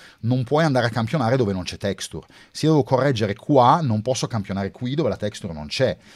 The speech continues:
Se io devo correggere queste zone, devo andare a, andare a prendere la texture nella stessa zona dove c'è e dove mi garantisce di avere lo stesso dettaglio che c'era. Se io vado a prendere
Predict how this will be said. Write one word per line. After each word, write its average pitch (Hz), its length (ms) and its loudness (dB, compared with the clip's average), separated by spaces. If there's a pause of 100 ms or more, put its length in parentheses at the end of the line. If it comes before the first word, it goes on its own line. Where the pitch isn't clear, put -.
(140)
Se - 140 -10
io 123 100 -2
devo 113 160 -2
correggere 117 440 0
queste 127 340 -6
zone, 107 460 -2
devo 107 140 -4
andare 104 360 -2
a, - 60 -12
andare 120 220 -2
a - 20 -2
prendere 107 300 -2
la 131 80 0
texture 131 480 -6
nella 92 220 -6
stessa 117 500 -4
zona 98 400 -4
dove 101 220 -4
c'è 98 460 -4 (320)
e 123 120 -4
dove 131 180 -2
mi 120 100 -2
garantisce 131 960 -2 (1300)
di 135 140 2
avere 156 220 6
lo 156 100 0
stesso - 340 -4
dettaglio 127 400 -2
che 113 100 -8
c'era. 98 400 -4
Se - 140 -8
io 156 100 -2
vado 123 140 2
a 110 40 0
prendere 92 640 -4